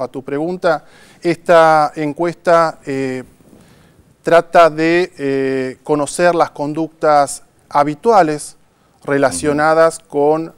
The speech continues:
Speaker 1: la, eh, calidad de vida de las personas de sesenta años o más, así como algunas características de las viviendas y de los hogares donde ellas residen. Esto en términos generales.
Speaker 2: Ujú.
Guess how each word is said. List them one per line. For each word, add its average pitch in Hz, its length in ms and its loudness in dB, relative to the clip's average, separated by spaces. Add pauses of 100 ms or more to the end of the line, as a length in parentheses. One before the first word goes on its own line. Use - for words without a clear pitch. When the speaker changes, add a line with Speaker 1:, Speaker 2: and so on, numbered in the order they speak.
Speaker 1:
la, 135 520 -4
eh, 123 400 -12
calidad 139 380 0
de 147 100 -2
vida 160 240 -2
de 143 60 -4
las 127 100 -6
personas 143 760 -8
de 131 100 -10
sesenta 131 800 -6 (120)
años 131 540 -10
o 131 140 -12
más, 151 420 -4 (580)
así 143 240 -4
como 175 160 -4
algunas 165 260 -2
características 160 580 -6
de 156 80 -6
las 151 100 -4
viviendas 180 720 -4 (160)
y 151 140 -4
de 156 100 -2
los 151 160 -6
hogares 143 360 -2
donde 131 280 -6
ellas 135 460 -8 (100)
residen. 107 580 -16
Esto 147 200 -6
en 135 80 -8
términos 135 380 -6
generales. 107 680 -16
Speaker 2:
Ujú. 82 320 -16